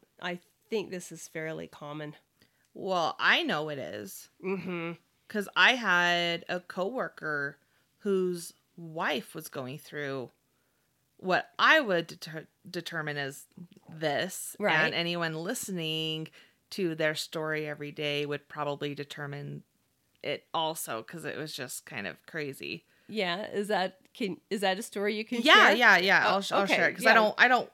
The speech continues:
Speaker 2: work with her anymore. So, um,
Speaker 1: Karen, it was.
Speaker 2: Oh, yeah. Karen
Speaker 1: Karen.
Speaker 2: and her wife,
Speaker 1: Mm-hmm.
Speaker 2: Karen. Karen and Karen, the Karens.
Speaker 1: Co-, okay.
Speaker 2: <laughs>
Speaker 1: Yep. The Ks.
Speaker 2: The Ks. But no, um,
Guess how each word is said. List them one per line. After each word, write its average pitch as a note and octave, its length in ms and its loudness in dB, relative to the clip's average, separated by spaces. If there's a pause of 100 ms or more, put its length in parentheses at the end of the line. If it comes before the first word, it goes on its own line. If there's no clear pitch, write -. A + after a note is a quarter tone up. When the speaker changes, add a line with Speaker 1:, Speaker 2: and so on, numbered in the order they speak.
Speaker 2:
work F#3+ 260 0
with F#3 200 -8
her D#3+ 500 -4 (200)
anymore. D#3+ 920 -2 (380)
So, F3 680 4
um, D3+ 460 0
Speaker 1:
Karen, E3+ 380 0
it - 100 -10
was. - 340 -12 (440)
Speaker 2:
Oh, D4 100 8
yeah. F3+ 200 4
Karen G#3+ 400 6
Speaker 1:
Karen. G3 140 6
Speaker 2:
and - 60 -2
her G3+ 100 2
wife, G3+ 240 4
Speaker 1:
Mm-hmm. A#3 80 -4
Speaker 2:
Karen. D3 360 -8 (280)
Karen A3 260 2
and A#3+ 100 -4
Karen, E3+ 220 -4
the G3+ 80 -8
Karens. F3+ 480 -4 (120)
Speaker 1:
Co-, A#3 220 -4
okay. D4 300 -4 (100)
Speaker 2:
<laughs> - 140 -16
Speaker 1:
Yep. - 260 -4 (300)
The B3 60 -6
Ks. F3+ 480 -4 (480)
Speaker 2:
The G4 60 -8 (360)
Ks. - 80 -14 (480)
But B3 220 8
no, B3+ 360 4
um, G#3 540 2